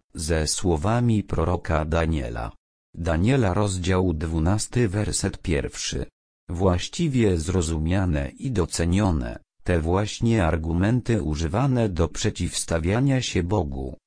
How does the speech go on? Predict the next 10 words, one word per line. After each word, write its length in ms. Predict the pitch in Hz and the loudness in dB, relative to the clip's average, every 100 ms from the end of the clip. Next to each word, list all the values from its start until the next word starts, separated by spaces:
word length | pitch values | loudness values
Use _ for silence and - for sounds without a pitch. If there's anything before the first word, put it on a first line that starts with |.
| _ | _
stają 480 | - - 131 131 120 | -8 -2 0 2 2
się 240 | - 117 107 | 0 0 2
powodem 640 | 95 87 120 127 117 98 | 2 2 2 2 2 0
szczerej 520 | - - 135 82 71 | -2 -2 0 2 0
chwały, 640 | - - 76 65 62 64 - _ - | 0 0 0 -2 -6 -10 -12 _ -6
wdzięczności 1040 | 90 98 101 - 117 117 - 104 95 - | 0 2 2 0 0 0 -2 -2 -2 -2
i 220 | 127 135 117 | 0 2 4
nadziei 600 | 104 92 80 71 78 82 | 4 2 0 -2 0 0
na 180 | 101 | 0
przyszłość. 960 | 113 - 98 - 73 62 - - - | -2 -2 -2 -2 -4 -6 -8 -12 -14